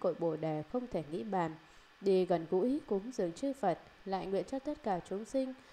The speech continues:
ngồi xe nhân thanh tịnh, chẳng có ô nhiễm. Xe trí huệ, pháp môn đại thừa, suốt thuở kiếp vị lai, sinh tu hạnh Bồ Tát, rộng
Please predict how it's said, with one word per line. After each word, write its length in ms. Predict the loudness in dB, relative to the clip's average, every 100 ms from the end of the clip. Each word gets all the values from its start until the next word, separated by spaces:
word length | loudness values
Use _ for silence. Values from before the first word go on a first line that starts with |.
| -20 -16 2
ngồi 180 | 4 4
xe 300 | 2 2 2
nhân 260 | 0 -2 -2
thanh 220 | -2 2
tịnh, 260 | 4 2 0 -8
chẳng 200 | -2 -2 -2
có 100 | -2
ô 180 | 0 -2 0
nhiễm. 240 | 0 0 -6 -18 -20 -12
Xe 200 | 0 0
trí 240 | 0 -4 2
huệ, 280 | 4 4 0 -10 -10
pháp 240 | -6 -4 0
môn 320 | 2 2 0
đại 160 | -2 -2
thừa, 300 | 0 2 2 -4 -16 -20 -4
suốt 220 | 0 0 2
thuở 160 | 0 2
kiếp 260 | 0 0
vị 180 | 0 0 0
lai, 280 | 0 2 -2 -10 -20 -4
sinh 180 | 0 0 2
tu 200 | 2 2
hạnh 180 | 0 -2
Bồ 180 | 0 0
Tát, 280 | 2 2 2 -8 -2
rộng 200 | 0